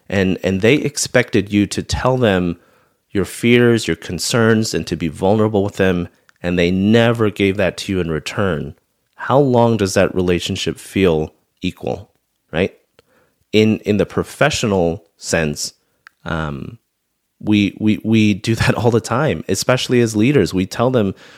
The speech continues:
we tell our direct reports, "Be vulnerable. Let's talk about your weaknesses. Let's talk about the things that you need to improve." And we never talk about what we are working to improve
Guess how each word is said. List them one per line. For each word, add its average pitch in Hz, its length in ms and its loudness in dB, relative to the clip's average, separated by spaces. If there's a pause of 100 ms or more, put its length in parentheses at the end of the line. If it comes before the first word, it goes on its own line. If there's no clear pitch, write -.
(100)
we 113 80 2
tell 123 260 0
our 120 120 6
direct 107 320 2
reports, 135 360 -2
"Be 151 160 0
vulnerable. 139 480 2
Let's - 180 -4
talk 135 220 0
about 117 280 2
your 98 80 0
weaknesses. 90 600 -2 (200)
Let's - 160 -16
talk 117 220 0
about 110 200 2
the 98 100 0
things 101 240 0
that - 140 -4
you 101 80 -4
need 98 160 -2
to 95 100 0
improve." 82 520 -2 (320)
And 90 160 -4
we 98 140 -2
never 101 520 2
talk - 340 -4
about 85 380 -2 (180)
what - 180 2
we 120 240 4
are 98 160 4
working 95 400 0
to - 160 -8
improve 80 540 -6